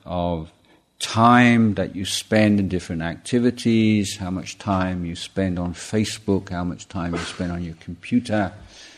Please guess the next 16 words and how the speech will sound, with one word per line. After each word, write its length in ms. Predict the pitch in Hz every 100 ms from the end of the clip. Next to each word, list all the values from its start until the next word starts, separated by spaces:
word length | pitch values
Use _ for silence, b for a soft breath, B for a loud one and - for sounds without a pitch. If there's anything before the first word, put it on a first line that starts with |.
| B B B
how 140 | - 90
much 320 | 92 - -
your 100 | 82
time 380 | - 95 87 85
you 100 | 80
spend 420 | - - 92 90
watching 360 | 85 - 92
the 40 | 87
television, 1000 | - 92 85 85 92 87 90 90 87 82
how 220 | 80 78
much 320 | 78 - -
time 440 | - 87 85 82
you 60 | 78
spend 440 | - - 87 82
meditating, 1000 | 85 101 95 98 90 85 - 85 82 80 78
and, 280 | 80 80